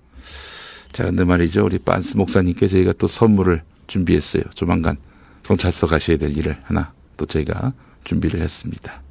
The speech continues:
예. 조사 받았는지 안 받았는지는 몰라요, 빤스가. 당연히 조사를 받아야죠. 지금까지 해온 말들이 있는데, 그 사람의 행위도 발언이고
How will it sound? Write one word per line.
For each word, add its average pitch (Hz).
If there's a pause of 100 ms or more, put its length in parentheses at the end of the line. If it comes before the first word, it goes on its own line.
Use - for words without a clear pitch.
예. 90 (1500)
조사 156
받았는지 165
안 156
받았는지는 143
몰라요, 92
빤스가. - (440)
당연히 131
조사를 113
받아야죠. 95
지금까지 123
해온 135
말들이 90
있는데, 80 (1160)
그 151
사람의 165
행위도 143
발언이고 117